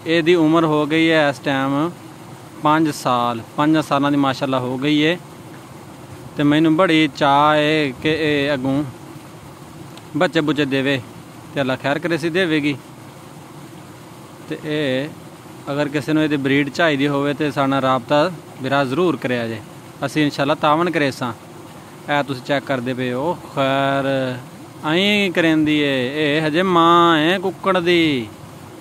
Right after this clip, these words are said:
ਇਸ ਕੁੱਕੜ ਦੀ ਨਹੀਂ ਭਾਈ, ਕਿਸੇ ਹੋਰ ਕੁੱਕੜ ਦੀ ਮਾਂ ਬਣਸੇ ਇਨਸ਼ਾਅੱਲਾ। ਇੱਕ ਬੱਚਾ ਲਈ ਵਧੀਏ, ਉਹ ਵੀ ਮਾ-, ਅਹ, ਅੱਗੋਂ ਨਾਰੀ ਜੰਮਿਆ ਏ। ਚੈੱਕ ਕਰੋ ਤੁਸੀਂ ਲੜਾਈ। ਇਹ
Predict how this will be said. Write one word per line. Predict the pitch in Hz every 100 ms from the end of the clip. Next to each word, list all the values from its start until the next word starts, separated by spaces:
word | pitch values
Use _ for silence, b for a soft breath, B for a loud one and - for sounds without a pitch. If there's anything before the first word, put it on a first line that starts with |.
| -
ਇਸ | 226 -
ਕੁੱਕੜ | 233 180 185
ਦੀ | 175
ਨਹੀਂ | 208
ਭਾਈ, | 202 143 185 165 107 - - - - -
ਕਿਸੇ | 190 175
ਹੋਰ | 139 180 226
ਕੁੱਕੜ | 196 170 185
ਦੀ | 156 135 107 - - -
ਮਾਂ | 139 151
ਬਣਸੇ | 151 160 175 170
ਇਨਸ਼ਾਅੱਲਾ। | 147 123 143 117 113 147 147 - -
ਇੱਕ | 165 165
ਬੱਚਾ | 156 - 160
ਲਈ | 147 170
ਵਧੀਏ, | 185 170 180 208 175 - - - - - - - -
ਉਹ | 185
ਵੀ | 170 165 - 156 - -
ਮਾ-, | 143 147 147
ਅਹ, | 139 135 127 123 135
ਅੱਗੋਂ | 127 135 123
ਨਾਰੀ | 113 139 175 143
ਜੰਮਿਆ | 131 123 120 120
ਏ। | 113 - - - - - - - - - - - -
ਚੈੱਕ | 156 -
ਕਰੋ | 156 143
ਤੁਸੀਂ | 135 127
ਲੜਾਈ। | 127 117 107 90 - - -
ਇਹ | 151